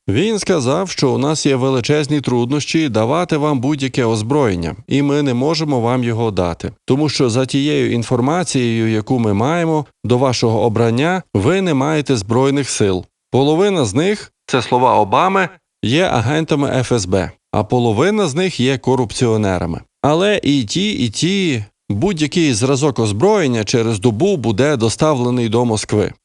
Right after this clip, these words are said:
Таке було ставлення, таке було сприйняття партнерів. Те, що ми тоді зупинили росіян, це мужність військовослужбовців, талант командирів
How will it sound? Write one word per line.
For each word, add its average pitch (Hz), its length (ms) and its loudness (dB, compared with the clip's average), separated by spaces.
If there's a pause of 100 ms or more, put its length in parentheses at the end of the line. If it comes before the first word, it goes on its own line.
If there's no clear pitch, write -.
(160)
Таке 156 280 2
було 113 240 0
ставлення, - 640 -2 (240)
таке 156 300 0
було 120 360 0
сприйняття 110 680 0
партнерів. 101 680 -2 (580)
Те, 165 140 4
що - 180 0
ми 156 140 0
тоді 139 280 0
зупинили 120 580 0
росіян, 113 720 -2
це 123 200 0
мужність 131 520 -2
військовослужбовців, 127 1120 0 (180)
талант 131 420 0
командирів 123 800 0